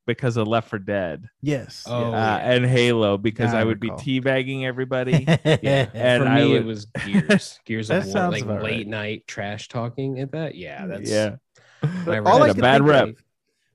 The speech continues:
Speaker 2: when I saw this story, Rob, was, "So what? Who cares?"
Speaker 1: So what? Who cares? So what?
Speaker 2: That's
Speaker 1: Who
Speaker 2: all I
Speaker 1: cares?
Speaker 2: could think of.
Speaker 1: A little S N L reference for the listeners out there.
Speaker 2: <laughs>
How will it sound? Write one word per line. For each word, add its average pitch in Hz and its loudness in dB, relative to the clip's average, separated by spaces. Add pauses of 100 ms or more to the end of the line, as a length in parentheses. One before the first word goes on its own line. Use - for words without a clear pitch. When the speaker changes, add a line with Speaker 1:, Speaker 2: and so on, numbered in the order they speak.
Speaker 2:
when 151 0
I 170 2
saw 190 4
this 175 2
story, 175 0
Rob, 160 0 (420)
was, 123 -4 (800)
"So - 2
what? 381 4 (640)
Who 349 2
cares?" 302 0
Speaker 1:
So - -4
what? 381 2
Who 285 2
cares? 190 -2
So - -8
what? 233 2
Speaker 2:
That's 185 -6
Speaker 1:
Who 226 4
Speaker 2:
all 269 4
I - 4
Speaker 1:
cares? 120 0
Speaker 2:
could 185 -8
think 170 -8
of. 104 -12 (100)
Speaker 1:
A - -14
little 120 4
S 123 0
N 131 2
L 117 6
reference 120 2
for 131 -6
the 123 -8
listeners 131 -8
out 147 -8
there. 285 0
Speaker 2:
<laughs> 359 4